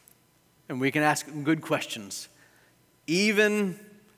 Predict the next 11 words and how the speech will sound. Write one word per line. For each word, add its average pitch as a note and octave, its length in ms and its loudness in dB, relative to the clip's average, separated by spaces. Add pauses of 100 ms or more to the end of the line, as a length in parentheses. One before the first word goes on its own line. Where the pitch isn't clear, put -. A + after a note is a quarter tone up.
(140)
dudes C#3 560 0
can C#3 180 -2
do C3 140 2
these B2 240 0
things. G#2 480 -6 (680)
It's - 140 -10
not B2+ 440 0
just C#3+ 280 -2
for D3 180 -4
the C#3+ 100 0
ladies. A2+ 520 -2